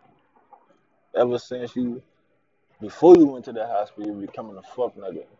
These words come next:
At first you were like, you're trying to put nigga on game, though. Now you just fucked up with it. So Kanye and sold the fuck out. Talking about he was on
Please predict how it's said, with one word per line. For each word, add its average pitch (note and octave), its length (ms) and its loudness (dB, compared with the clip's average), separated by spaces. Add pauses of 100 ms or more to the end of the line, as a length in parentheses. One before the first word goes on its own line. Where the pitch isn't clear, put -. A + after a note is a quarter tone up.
(180)
At - 120 -18
first D3 220 0
you C3+ 80 -2
were A#2 60 0
like, G#2+ 140 2
you're G#2 100 -4
trying G#2 240 -4
to - 60 -20
put A#2+ 140 2
nigga G#2+ 200 -4
on G2+ 180 -8
game, A#2+ 420 -2
though. G2 120 -16
Now A2 120 -12
you A#2+ 160 -6
just F2+ 160 -14
fucked - 440 -8
up B2 120 -4
with G2 180 -10
it. D#2 200 -16
So - 160 -20 (1080)
Kanye A2+ 320 -8
and G2 100 -18
sold C3+ 340 0
the B2 80 -4
fuck B2+ 320 -4
out. F2+ 240 -4 (580)
Talking F#2 220 -6
about F#2 260 -6
he A2+ 60 -8
was F#2 200 -8
on F2 120 -10